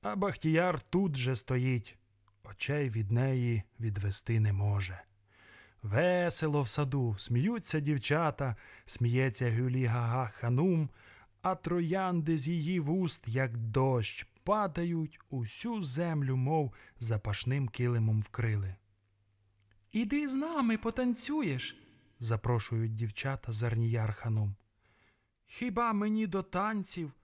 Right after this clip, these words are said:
відповідає вона дівчатам, а сама обернулася на голубку, а Бахтіяра перетворила на голуба. Коли прилетіли вони додому, голубка красунею Зарніяр стала,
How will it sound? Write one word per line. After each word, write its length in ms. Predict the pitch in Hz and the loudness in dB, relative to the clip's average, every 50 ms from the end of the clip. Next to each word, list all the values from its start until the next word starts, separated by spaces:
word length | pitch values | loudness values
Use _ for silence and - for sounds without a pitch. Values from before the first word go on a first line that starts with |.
| _ _ _ _ _ _ | _ _ _ _ _ _
відповідає 680 | 120 127 113 - - 127 110 123 113 117 120 120 117 117 | -4 -4 -2 0 0 0 2 2 2 2 4 4 4 2
вона 220 | 113 120 120 120 | 2 2 2 2
дівчатам, 680 | 113 120 117 107 - - 160 160 156 - 151 143 135 117 - - - - - - - | 0 0 -2 -2 -2 0 0 0 0 -2 -2 -2 -2 -4 -6 -14 -20 -20 -20 -8 -4
а 100 | 151 143 | -2 0
сама 380 | - - 151 151 160 160 156 | 2 2 2 2 2 4 4
обернулася 680 | 151 139 131 151 143 143 156 160 160 151 143 123 - 143 | 2 4 2 2 2 2 2 2 2 2 0 0 0 0
на 100 | 139 139 | 0 0
голубку, 600 | 123 127 147 151 175 196 185 - - - 190 - - | 2 0 0 2 2 0 0 -2 -6 -6 -6 -6 -4
а 80 | - 160 | -4 0
Бахтіяра 720 | 151 165 160 - - - 165 160 175 175 175 170 160 151 | 2 2 0 0 -2 -6 -2 0 2 2 2 2 0 0
перетворила 680 | - 165 156 160 - - 147 160 165 160 156 147 151 | 0 2 0 0 0 0 0 0 2 2 0 2 2
на 120 | 151 151 143 | 2 2 2
голуба. 560 | 131 135 147 143 127 113 107 101 104 98 92 - _ _ _ _ _ _ _ _ _ _ _ _ _ _ _ _ _ _ _ _ _ | 2 4 4 2 2 2 0 0 -2 -4 -4 -8 _ _ _ _ _ _ _ _ _ _ _ _ _ _ _ _ _ _ _ _ _
Коли 260 | _ - 123 117 120 110 | _ 0 2 2 2 2
прилетіли 560 | - 107 110 110 117 107 - - 117 110 110 | 2 2 2 2 2 0 0 0 2 2 2
вони 300 | 101 107 107 107 107 104 | 2 4 2 4 2 2
додому, 560 | 98 107 101 123 151 175 170 156 143 135 120 - - _ _ _ - | 2 0 0 2 2 2 2 0 0 -2 -4 -8 -16 _ _ _ -4
голубка 600 | - 113 107 113 117 127 127 - - - 120 110 | -2 0 2 2 4 2 2 0 -2 -4 -4 -4
красунею 680 | - - 113 110 - - - 123 120 117 113 110 107 107 | -2 0 0 0 0 0 0 2 2 4 4 4 2 2
Зарніяр 640 | 104 110 110 104 107 113 110 113 104 101 98 95 | 2 2 2 2 2 2 2 2 2 0 0 -2
стала, 460 | - - - 101 98 92 95 95 95 | -4 -4 -4 -6 -6 -6 -8 -8 -10